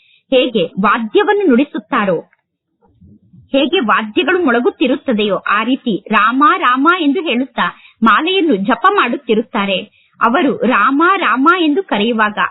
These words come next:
ಆ ಶಬ್ದ ಬಹಳ ಮಧುರವಾದ ಶಬ್ದ ಎಂದು ಅನುಭವ ಆಗುತ್ತದೆ. ಶಬ್ದ ಮಧುರವಾಗಿದ್ದರೆ ಸಾಕು, "ರಾಮ, ರಾಮ" ಎಂದು ಹೇಳುತ್ತಾ ಜಪವನ್ನು ಮಾಡಲು ಪ್ರಾರಂಭ ಮಾಡುತ್ತಾರೆ. ಆದರೆ ಅವರಿಗೆ ರಾಮನ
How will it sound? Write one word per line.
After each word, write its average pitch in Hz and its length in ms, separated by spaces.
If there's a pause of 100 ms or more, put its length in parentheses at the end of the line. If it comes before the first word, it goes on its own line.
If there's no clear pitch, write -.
ಆ 208 140
ಶಬ್ದ 202 380 (240)
ಬಹಳ 247 300
ಮಧುರವಾದ 285 600 (160)
ಶಬ್ದ 196 240 (100)
ಎಂದು 277 260
ಅನುಭವ 247 420
ಆಗುತ್ತದೆ. 202 520 (520)
ಶಬ್ದ 240 240 (220)
ಮಧುರವಾಗಿದ್ದರೆ 320 880
ಸಾಕು, 208 560
"ರಾಮ, 226 360 (120)
ರಾಮ" 247 380
ಎಂದು 311 240
ಹೇಳುತ್ತಾ 226 560 (260)
ಜಪವನ್ನು 381 560
ಮಾಡಲು 277 340
ಪ್ರಾರಂಭ 226 480
ಮಾಡುತ್ತಾರೆ. 202 580 (140)
ಆದರೆ 196 320 (340)
ಅವರಿಗೆ 220 480
ರಾಮನ 247 500